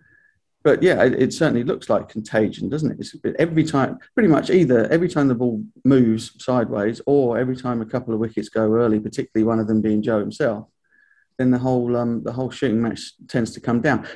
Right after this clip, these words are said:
And of course, you know, you go back to the first Test match in Antigua, and England very nearly, in, very nearly happened again, and it was, it was stopped by a, a combination of really good batting from Bairstow, um, West Indies kind of fluffing their line slightly after the break in terms of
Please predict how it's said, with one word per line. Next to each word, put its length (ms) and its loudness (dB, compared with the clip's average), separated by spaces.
And 80 2
of 80 0
course, 260 2
you 80 2
know, 120 4
you 340 -2
go 140 4
back 160 0
to 200 -8
the 60 -8
first 220 -4
Test 200 -8
match 160 -6
in 100 -2
Antigua, 500 0
and 80 4
England 640 0
very 260 4
nearly, 340 2
in, 240 -2
very 240 2
nearly 300 2
happened 320 -8
again, 260 -6
and 100 -2
it 80 -6
was, 300 -8
it 80 0
was 180 -4
stopped 440 -2
by 180 0
a, 160 -2
a 60 -8
combination 640 -2
of 120 -4
really 400 4
good 220 -2
batting 320 -6
from 160 -8
Bairstow, 500 0
um, 240 -2
West 240 -4
Indies 220 2
kind 180 -4
of 80 -10
fluffing 300 -2
their 120 0
line 260 2
slightly 360 -4
after 240 -4
the 80 -2
break 460 0
in 80 -4
terms 260 -8
of 160 -8